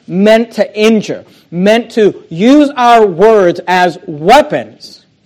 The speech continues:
not to resolve a problem, but simply just to hurt someone, to kill a relationship,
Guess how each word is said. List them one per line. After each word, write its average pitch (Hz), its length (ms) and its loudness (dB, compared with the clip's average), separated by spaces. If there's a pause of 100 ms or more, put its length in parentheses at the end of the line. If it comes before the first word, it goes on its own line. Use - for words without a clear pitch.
(500)
not 226 220 -4
to 302 100 -2
resolve 294 680 0
a 214 80 -2
problem, 254 540 -8 (1080)
but 208 100 -6
simply 277 300 -4
just 202 180 -4
to 226 80 -8
hurt 233 240 -6
someone, 117 400 -18 (1000)
to 185 100 -12
kill 233 300 0
a 226 100 2
relationship, 165 840 -4